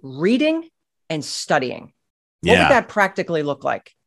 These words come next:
Speaker 2: Yeah, great. So, um, you know, s-, reading the Bible, uh, you know, is pretty much, you're not using any of the Bible tools.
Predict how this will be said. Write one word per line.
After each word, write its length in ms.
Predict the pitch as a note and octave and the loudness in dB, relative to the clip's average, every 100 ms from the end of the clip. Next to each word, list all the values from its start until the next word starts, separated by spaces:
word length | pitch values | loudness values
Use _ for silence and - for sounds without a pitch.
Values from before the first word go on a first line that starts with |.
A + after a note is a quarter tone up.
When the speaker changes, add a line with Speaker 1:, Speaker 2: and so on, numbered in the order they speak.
| _ - - - | _ -20 -20 2
Speaker 2:
Yeah, 320 | A#2+ B2 C#2+ F#2+ | 6 6 4 4
great. 360 | A2+ C3 F#2+ | 6 6 4
So, 560 | - C#3 C3 B2+ B2 B2 | 2 6 8 8 6 4
um, 520 | A#2+ A2+ G#2+ G#2 G#2 - | 4 6 6 4 -2 0
you 100 | B2+ | 0
know, 140 | G#2 | 0
s-, 360 | - - - - | -2 -4 -6 0
reading 380 | A#2+ G3+ A3+ G#3 | 4 6 4 2
the 80 | E3 | 2
Bible, 760 | D3 D3 D3 D3 D3 D3 C#3+ _ _ _ _ _ _ - | 2 4 4 2 0 0 -2 _ _ _ _ _ _ 0
uh, 360 | A#2 A#2 A2 A2 | 4 6 6 4
you 140 | C3 | 0
know, 220 | A#2+ G#2 | 2 0
is 180 | A2 G#2+ | -2 -6
pretty 420 | - - F3 F3 | -6 -2 2 2
much, 680 | D#3+ D3 C#3 C3+ - - - _ _ _ _ _ _ | 2 2 2 2 -4 -10 -14 _ _ _ _ _ _
you're 220 | B2 B2+ | -2 0
not 640 | B2+ B2 C3 D3 E3 E3 B2 | 2 0 2 4 4 2 0
using 560 | C3+ D#3 C#3 C#3 B2+ B2+ | 4 4 4 -2 -6 -4
any 280 | C#3+ D3+ | 0 2
of 160 | C#3+ B2 | 2 -2
the 80 | A#2 | -4
Bible 480 | G#2 A#2 A2 G#2 - - | 2 2 2 -4 -10 -6
tools. 720 | D3 C3+ C3+ C3+ C#3 C3+ - | 2 4 6 6 4 2 -6